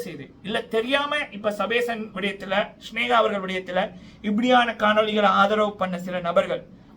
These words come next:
உண்மையா இருக்குமோ நினைச்ச நபர்கள் அந்த தவறை திரும்பவும் பண்ணாதீர்கள். இன்னைக்கு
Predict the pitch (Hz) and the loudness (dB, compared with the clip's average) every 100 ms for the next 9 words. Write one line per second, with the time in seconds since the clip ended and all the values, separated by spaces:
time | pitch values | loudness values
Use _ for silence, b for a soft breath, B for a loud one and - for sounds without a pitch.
0 | - 220 247 240 220 220 196 214 196 185 | -6 0 4 8 6 4 -4 -4 -2 -2
1 | 214 214 185 170 240 220 190 170 208 202 | -2 -2 -2 0 2 2 0 -2 2 4
2 | 233 285 - 220 220 202 214 - 190 180 | 4 0 -2 -4 0 0 -2 -4 -4 0
3 | 170 160 160 180 190 190 - - B B | 0 0 0 0 0 -4 -14 -20 B B
4 | B B - 190 220 220 202 | B B -12 -4 -2 0 0